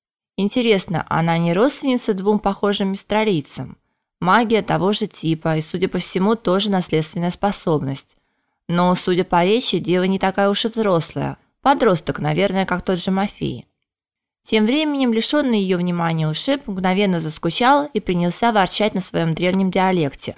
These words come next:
насколько смог понять Кайден что-то о времени. Наверное, интересовался, почему до сих пор из четырнадцати старейшин пришло только трое и где остальные.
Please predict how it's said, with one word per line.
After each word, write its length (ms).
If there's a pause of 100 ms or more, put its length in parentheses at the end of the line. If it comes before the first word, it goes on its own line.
(180)
насколько 400
смог 300
понять 340
Кайден 400
что-то 380
о 40
времени. 500 (540)
Наверное, 520
интересовался, 840
почему 380
до 100
сих 220
пор 180
из 160
четырнадцати 640
старейшин 560
пришло 280
только 280
трое 400
и 20
где 200
остальные. 680